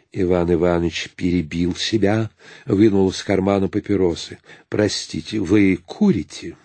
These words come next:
«Нет». «Так, простите, я не имею чести знать, кто ваш, э, батюшка». Николай встал со стула. Иван Иванович тоже встал. Палка опять упала.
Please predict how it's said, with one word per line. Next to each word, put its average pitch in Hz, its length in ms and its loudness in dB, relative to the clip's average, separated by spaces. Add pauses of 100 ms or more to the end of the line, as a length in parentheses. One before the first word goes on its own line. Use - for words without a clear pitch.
(100)
«Нет». 113 540 0 (460)
«Так, - 420 -4 (420)
простите, 117 680 -2
я 120 380 0 (260)
не 95 720 0
имею 110 320 4
чести - 640 -2
знать, 110 500 -2
кто 113 320 0
ваш, 107 480 -4 (340)
э, 107 300 -6
батюшка». - 880 -4 (1300)
Николай 101 480 2
встал 98 320 -4
со 107 180 -4
стула. 82 580 -4 (840)
Иван 101 280 2
Иванович 101 360 0
тоже 98 240 0
встал. 87 460 -2 (720)
Палка 110 400 0
опять 104 300 0
упала. 87 500 0